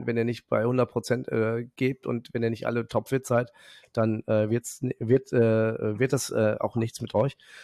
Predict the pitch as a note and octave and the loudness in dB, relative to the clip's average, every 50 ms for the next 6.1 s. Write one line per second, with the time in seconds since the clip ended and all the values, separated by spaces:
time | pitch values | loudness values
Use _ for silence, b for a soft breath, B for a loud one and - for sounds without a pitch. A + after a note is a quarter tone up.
0 | b b b B2 A#2 A#2+ B2+ C3+ - - - - - - - - - _ _ _ | b b b 4 4 4 4 4 0 -4 -12 -14 -16 -18 -18 -18 -20 _ _ _
1 | _ _ - C#3 B2 A#2 B2 A2+ G2+ - - - A#2+ A2+ A#2 B2+ - - - A#2 | _ _ 2 2 4 4 4 2 2 0 2 4 6 6 6 6 4 2 2 4
2 | A2+ A#2 A2+ A2 - - A#2+ A#2 A2+ A#2 A#2 A2+ A2 G#2+ A2 G#2+ A2+ A2 - - | 6 6 6 6 4 4 2 2 2 2 2 0 0 0 -2 -2 -4 -2 -2 -2
3 | A#2+ A#2+ - - A#2 A2 A2 G#2+ G#2+ G#2+ A2+ A2+ - - G#2 G#2 G2+ G2 G2 A2 | -4 -4 -4 -6 -6 -4 -2 -2 -2 -4 -4 -6 -4 -2 0 2 2 4 2 2
4 | A#2 A2+ A2 G#2+ G2+ G#2 G#2 - - G#2 G2+ G2 F#2+ F#2 _ _ _ - - C#3 | 2 2 2 0 -2 -4 -4 -2 0 0 0 0 -2 -6 _ _ _ -6 -4 -2
5 | - B2+ A#2 - - A#2+ A#2 A2 A#2 - F2+ A#2 D3 D#3+ - - - C#3 B2+ C#3+ | 0 0 -2 -2 -4 -8 -6 -4 -2 0 2 2 2 0 -2 -2 -2 -2 0 -2
6 | C3 | -2